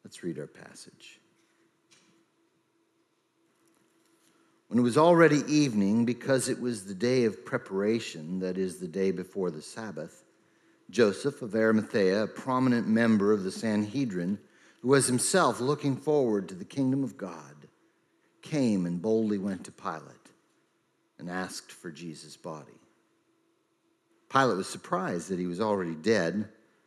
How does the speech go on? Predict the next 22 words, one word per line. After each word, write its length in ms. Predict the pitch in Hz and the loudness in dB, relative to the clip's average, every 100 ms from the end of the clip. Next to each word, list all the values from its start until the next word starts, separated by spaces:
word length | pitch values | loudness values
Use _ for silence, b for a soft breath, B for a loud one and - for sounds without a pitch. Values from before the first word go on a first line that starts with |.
| b _ | b _
Summoning 460 | - 135 117 104 95 | -2 2 4 4 0
the 80 | |
centurion, 720 | 87 107 101 - 110 101 120 135 | -2 -4 -4 -2 2 2 4 4
he 120 | 104 | 4
asked 380 | 117 120 - 113 | 4 4 0 -2
him 140 | 104 | 2
whether 260 | 113 110 107 | 2 2 0
he 140 | 113 | 0
had 100 | 110 | 2
already 420 | 110 117 117 117 | 2 2 0 -2
died. 440 | 107 123 170 107 92 | 2 4 6 4 0
When 720 | - - - _ _ _ - | -8 -20 -20 _ _ _ -18
he 40 | |
found 400 | - 147 208 165 | -8 -4 0 0
out 240 | 123 127 | 0 -2
from 160 | - 120 | -2 -2
the 80 | 113 | -2
centurion, 720 | - 110 - 127 101 90 101 | -4 -6 -4 0 0 0 -2
he 60 | 101 | -2
gave 400 | 92 120 143 120 | 0 0 0 -2
the 80 | |
corpse 880 | - - - 135 95 67 - - - | -8 -12 -10 -4 -4 -6 -10 -10 -10